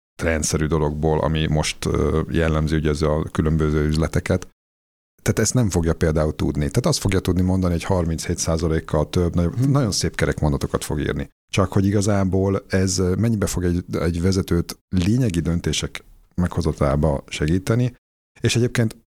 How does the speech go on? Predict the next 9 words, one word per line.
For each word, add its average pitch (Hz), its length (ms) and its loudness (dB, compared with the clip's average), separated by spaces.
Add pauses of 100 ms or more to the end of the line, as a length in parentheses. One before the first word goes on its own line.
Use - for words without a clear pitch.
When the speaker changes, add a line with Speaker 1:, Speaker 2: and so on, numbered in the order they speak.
(200)
Speaker 1:
mennyivel 113 480 2
van 87 220 0
több 95 240 0
információtartalma 82 920 0
ennek, 90 440 0
mint 85 200 -2
magának 85 500 0
a 90 40 0
diagramnak. 71 760 0